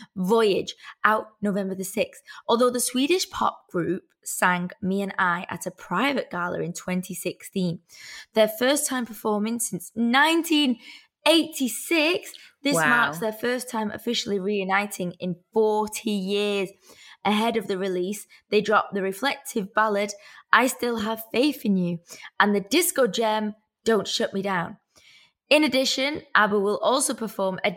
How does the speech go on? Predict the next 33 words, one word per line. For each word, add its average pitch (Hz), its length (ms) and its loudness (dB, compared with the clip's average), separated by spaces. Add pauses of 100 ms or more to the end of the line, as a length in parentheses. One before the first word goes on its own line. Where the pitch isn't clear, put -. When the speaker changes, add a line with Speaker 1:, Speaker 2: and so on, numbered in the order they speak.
Speaker 1:
digital 320 460 2
concert 196 560 -2
on 185 200 -2
May 208 160 2
the 262 100 -2
twenty-seventh, 175 640 -4 (380)
twenty 240 280 0
twenty-two, 214 600 -2 (320)
which 240 240 -2
they 240 160 4
first 277 400 -2
announced 190 480 -2 (100)
in 190 180 -2
twenty 214 400 -6
sixteen, 180 680 -6 (280)
made 262 300 2
through 202 240 -2
Luke 240 320 -2 (100)
George's 170 400 -6
Industry 165 460 -8
Light 170 340 -6
and 170 120 -6
Magic. - 460 -10 (400)
abba 294 200 4
Voyage 185 440 -2
will 180 160 -6
take - 380 -4
place 175 400 -4
at - 140 0 (220)
Queen 440 280 4
Elizabeth 254 460 0
Olympic 226 420 -4
Park's - 520 -2